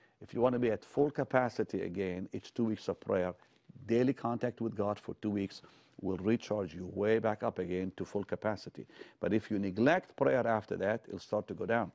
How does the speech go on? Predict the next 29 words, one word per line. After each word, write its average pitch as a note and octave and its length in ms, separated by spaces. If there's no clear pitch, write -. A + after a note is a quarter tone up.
So - 200
you G2 100
have A2+ 220
to G2+ 80
stay B2 320
daily G#2+ 400
in F#2+ 80
contact G#2 420
with D3+ 160
God G#2 260
to A2+ 80
keep - 300
it G#2+ 200
at G#2 100
full G2 180
capacity. - 640
It's - 220
important G#2+ 680
you - 100
understand G2+ 600
this F#2+ 160
principle. - 640
They B2+ 380
that F#2 240
wait G#2+ 480
means G#2 360
they A2 180
that G2 240
wait G2 160